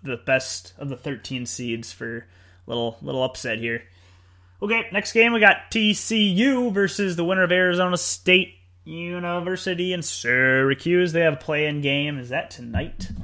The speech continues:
I don't know if that's tonight or not, but there is a play-in game tonight.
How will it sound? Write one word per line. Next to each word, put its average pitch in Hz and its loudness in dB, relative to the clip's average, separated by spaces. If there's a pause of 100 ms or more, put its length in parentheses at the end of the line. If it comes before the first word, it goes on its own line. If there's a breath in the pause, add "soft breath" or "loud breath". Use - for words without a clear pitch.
(1600 loud breath)
I 123 -14
don't 160 -6 (320)
know 117 -6
if 131 -20
that's - -10
tonight 120 -10 (100)
or 120 -10
not, 156 -4 (240 loud breath)
but 135 -2 (640 soft breath)
there 160 0
is 170 4
a 147 0
play-in 143 0
game 131 0
tonight. 131 -2